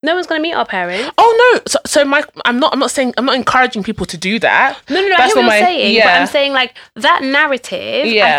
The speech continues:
Speaker 1: think, doesn't lend itself well to lots of scenarios.
Speaker 2: It's true.
Speaker 1: Do
Speaker 2: That's
Speaker 1: you know what
Speaker 2: very
Speaker 1: I mean?
Speaker 2: true.
Speaker 1: So, like,
Speaker 2: That's
Speaker 1: if I
Speaker 2: very
Speaker 1: met
Speaker 2: true.
Speaker 1: somebody at work, you're not gonna meet my parents at work. And
Speaker 2: No.
Speaker 1: for me, I'm not gonna introduce you to my parents unless we are in a quote unquote relationship.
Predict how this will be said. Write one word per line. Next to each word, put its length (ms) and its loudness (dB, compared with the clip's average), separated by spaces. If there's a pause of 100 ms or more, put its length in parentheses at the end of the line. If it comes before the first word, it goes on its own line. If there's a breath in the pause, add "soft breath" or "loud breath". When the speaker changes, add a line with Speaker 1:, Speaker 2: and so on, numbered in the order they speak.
Speaker 1:
think, 140 -8
doesn't 240 -2
lend 280 -4
itself 340 -8
well 100 -6
to 120 -12
lots 280 -8
of 80 -12
scenarios. 600 -8
Speaker 2:
It's 120 -6
true. 280 -10
Speaker 1:
Do 40 -20 (120)
Speaker 2:
That's 100 -8
Speaker 1:
you 40 -4
know 60 -2
what 60 -2
Speaker 2:
very 80 -2
Speaker 1:
I 20 -4
mean? 120 -4
Speaker 2:
true. 80 -2
Speaker 1:
So, 40 -4
like, 80 0
Speaker 2:
That's 140 0
Speaker 1:
if 60 -2
I 80 2
Speaker 2:
very 80 0
Speaker 1:
met 100 0
Speaker 2:
true. 60 -6
Speaker 1:
somebody 260 -2
at 160 -4
work, 480 -2 (220 soft breath)
you're 180 -4
not 120 -6
gonna 200 0
meet 120 -2
my 140 0
parents 320 -8
at 60 -16
work. 240 -2
And 160 -2
Speaker 2:
No. 160 -2
Speaker 1:
for 80 -4
me, 380 -2
I'm 180 0
not 160 -2
gonna 160 0
introduce 300 -2
you 40 -4
to 140 -6
my 80 -2
parents 400 -2
unless 480 -4
we 180 -8 (160)
are 180 0
in 200 -2
a 280 -2
quote 300 -2
unquote 320 -2
relationship. 720 -2